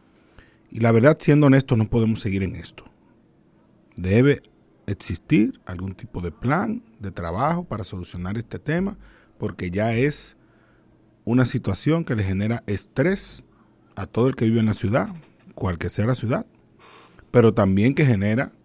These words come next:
daño económico a, a las personas, y ya hemos visto que en el pasado también, lamentablemente,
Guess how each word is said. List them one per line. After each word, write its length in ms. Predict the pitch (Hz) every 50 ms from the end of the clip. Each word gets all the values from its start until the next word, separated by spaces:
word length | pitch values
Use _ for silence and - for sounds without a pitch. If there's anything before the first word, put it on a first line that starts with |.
| _ _ _ _
daño 360 | 101 95 95 87 92 92 101
económico 640 | 110 - 143 123 107 110 120 135 - - - - - _ _ _ _ _ _ _ _ _ _ _ _ _
a, 320 | - 92 90 87 85 85 - -
a 80 | - 90
las 140 | 87 85 -
personas, 500 | - 90 87 - - 185 202 185 - -
y 140 | - 104 92
ya 80 | 98
hemos 220 | 95 107 117 110 98
visto 420 | 107 113 117 - - 135 123 - _ _ _
que 80 | _ -
en 80 | 104 98
el 100 | 92 92
pasado 460 | - 131 113 - 113 101 101 120 -
también, 540 | - - 95 92 87 90 92 98 101 113 110
lamentablemente, 800 | 101 92 92 87 82 - 92 98 98 98 95 95 101 - - 110